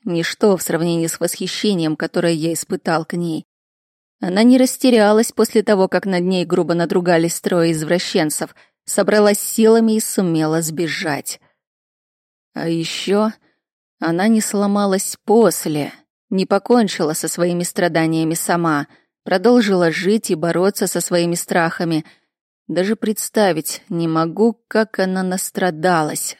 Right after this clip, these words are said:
живя словно в клетке в своей квартире, боясь издать лишний звук, чтобы не напомнить о себе этим ублюдкам. Она сильная, волевая, хоть и не догадывается об этом.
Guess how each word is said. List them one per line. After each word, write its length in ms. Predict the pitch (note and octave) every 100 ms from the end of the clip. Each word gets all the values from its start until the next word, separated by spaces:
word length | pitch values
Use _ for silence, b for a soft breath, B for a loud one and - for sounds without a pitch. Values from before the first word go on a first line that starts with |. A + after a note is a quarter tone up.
| -
живя 440 | F#3 G3 E3 E3+
словно 520 | - - E3 D#3+ E3+
в 100 | E3
клетке 600 | - F#3+ G3+ E3 - E3 - B B
в 60 | -
своей 320 | - F#3+ E3+
квартире, 640 | - F3 - - E3+ D3+ - B B _ _ _
боясь 500 | D#3+ E3+ G#3 A3 -
издать 420 | F#3 D#3 G3 G#3
лишний 540 | F3+ F#3+ F#3 - G3+ E3+
звук, 380 | F3+ F3+ A3
чтобы 340 | - - G3 F#3
не 140 | F#3
напомнить 640 | E3+ D#3+ - F#3 F#3 F#3 F3
о 40 |
себе 440 | - F#3+ D3+ D#3+
этим 260 | D3+ - D#3+
ублюдкам. 720 | D#3 D#3 D#3 C#3+ - C#3 C#3 - b b _ _ _ _
Она 300 | D3 C#3+ D#3+
сильная, 800 | - - G#3+ F#3 F#3 F#3 D#3+ D3 - -
волевая, 840 | E3+ E3 D#3+ D#3 C#3+ D3+ D#3 D3+ D#3 _ _
хоть 200 | - E3+
и 40 | E3+
не 120 | E3+
догадывается 800 | E3 E3 D#3+ D3+ D3+ D3+ - D#3
об 140 | D3
этом. 380 | D3+ D3 D3 C#3+